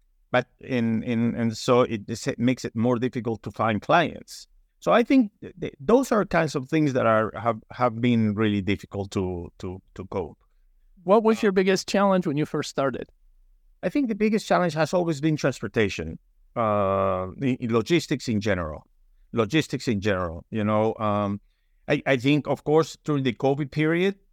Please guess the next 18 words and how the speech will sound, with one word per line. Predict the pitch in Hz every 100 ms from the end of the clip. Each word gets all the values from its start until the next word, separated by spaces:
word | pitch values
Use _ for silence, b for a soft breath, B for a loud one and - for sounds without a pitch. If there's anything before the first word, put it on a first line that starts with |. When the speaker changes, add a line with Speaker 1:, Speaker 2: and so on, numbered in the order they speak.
| _ _ _
Speaker 1:
it | 127
was | 127 -
everything, | 147 139 110 92 80 78
but, | 101 120 120 -
<laughs> | - - _ _ _
uh, | 131 120 117 110 110 110 110 _ _
but | 113 127 - _
personnel | 160 156 156 139 131 160 180 - _ _ _ -
was | 127 - -
a |
huge | 117 - 185 180 - _
challenge. | - 117 127 165 196 196 - _ _ _ -
And, | 123 120 117 117 113
uh, | 117 113 113 104 -
and, | 127
and | 147 143
I, | 139 143 127 -
I, | 127 123